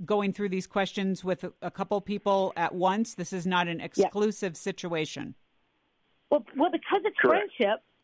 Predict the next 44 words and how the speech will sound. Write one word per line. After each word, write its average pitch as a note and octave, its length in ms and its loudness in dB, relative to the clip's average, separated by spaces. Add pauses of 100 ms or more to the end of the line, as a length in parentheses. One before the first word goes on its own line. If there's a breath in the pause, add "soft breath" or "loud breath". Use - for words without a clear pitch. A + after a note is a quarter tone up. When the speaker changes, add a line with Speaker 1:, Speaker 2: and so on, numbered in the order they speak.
(240)
Speaker 1:
Yeah. F3 160 -4 (200)
Speaker 2:
it C#4+ 140 0 (200)
should A#3 280 2 (160)
not C4+ 320 2
be D4 160 2
an C4 80 0
issue. - 520 -2 (120)
Now, A3+ 340 2 (100)
we C#4+ 140 4
did D4+ 200 2
have F4 160 2
a D4 40 2
lady A3 560 0
in G#3+ 60 4
our, G3 240 4
we A3+ 120 -4
did G#3+ 140 2
a G#3 40 -6
Bible G#3 300 0
study G3 200 0
online, F#3+ 500 0
and F#3 100 -10 (180)
she B3 340 2 (460 loud breath)
was G3+ 220 4
a F#3+ 60 0
very G#3 380 2 (100)
Southern A3 400 2
girl G#3 400 4
and E3+ 220 -4 (280)
was G3+ 140 2
very A#3 240 2
polite, A3 720 0
and, F3+ 160 -14 (300)
and G3 220 -4
she D4+ 200 4
felt, A#3 180 4
and G3 100 0
I'm D#4 240 0
Southern, G#3+ 320 0
but F#3+ 120 -2 (100)
she D4 140 2
felt A#3+ 280 0
that G3+ 100 -4 (140)
she D#4 140 0